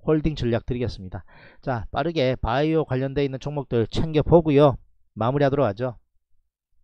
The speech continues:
자, 셀트리온, 아, 지속 상승형 스타일로 오일도 깨지 않고, 아, 올라오고 있으니 양호. 좀 전에 말씀드렸다시피 월선 이탈하는 한 십팔만 원 정도 이탈이 나온다면 적절히 조금 챙기고 다시 지지권에서 매수해 들어가는 전략,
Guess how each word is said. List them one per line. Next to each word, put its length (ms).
자, 140
셀트리온, 560
아, 560
지속 380
상승형 460
스타일로 420
오일도 440
깨지 220
않고, 520
아, 200
올라오고 380
있으니 340
양호. 300
좀 160
전에 140
말씀드렸다시피 760
월선 460
이탈하는 420
한 120
십팔만 480
원 80
정도 280
이탈이 380
나온다면 520
적절히 420
조금 220
챙기고 600
다시 460
지지권에서 1400
매수해 560
들어가는 360
전략, 360